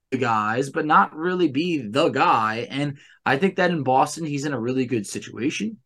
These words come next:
Maybe he wins a championship there, and maybe they look back and saying this was a, a key, you know, move for them. But, you know, going back to that Cavs trade that we, we talked about before with LeVert,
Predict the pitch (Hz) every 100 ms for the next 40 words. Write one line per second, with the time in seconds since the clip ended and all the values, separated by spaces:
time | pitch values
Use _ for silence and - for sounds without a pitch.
0 | _ _ - 110 117 110 110 98 - 135
1 | 139 175 - 170 165 165 180 143 123 127
2 | 120 123 131 127 127 123 110 127 110 120
3 | 120 107 104 107 - - - 147 143 139
4 | 131 - _ - 147 127 107 110 127 143
5 | 170 156 - 170 180 196 190 _ _ _
6 | - 196 196 - _ _ - 185 147 156
7 | 190 147 143 170 - 147 151 - - 139
8 | 147 196 - - 135 123 123 120 131 127
9 | 135 123 113 110 147 147 196 95 151 170
10 | -